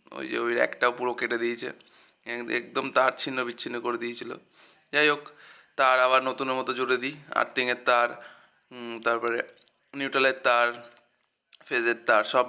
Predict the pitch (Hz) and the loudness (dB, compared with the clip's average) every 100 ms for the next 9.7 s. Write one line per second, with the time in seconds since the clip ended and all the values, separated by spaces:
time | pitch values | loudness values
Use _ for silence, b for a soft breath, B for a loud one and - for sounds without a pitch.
0 | 123 120 123 135 135 175 - b b b | 0 0 0 0 -2 -2 -8 b b b
1 | 123 120 117 123 120 120 120 120 117 117 | -2 2 2 0 -6 0 0 0 -6 -8
2 | 107 123 120 117 - - 165 - _ _ | -6 -2 -2 -2 -8 -12 -12 -14 _ _
3 | _ _ _ _ _ _ 120 120 123 - | _ _ _ _ _ _ -12 -8 -8 -6
4 | 123 147 147 - 120 120 120 - - _ | -8 -8 -12 -6 -2 -2 -2 -6 -16 _
5 | _ _ _ - - - 135 139 139 - | _ _ _ -18 -6 0 0 0 -6 -6
6 | 151 139 147 139 - 131 127 127 127 139 | -4 -2 0 0 0 2 2 0 -4 -6
7 | 127 127 123 120 - - b b b b | -4 -4 -2 -2 -4 -10 b b b b
8 | b b 113 117 117 120 - - - 117 | b b -6 -6 0 -2 -2 -12 -10 -6
9 | 120 - 120 120 - 120 | -6 -4 -2 -2 2 2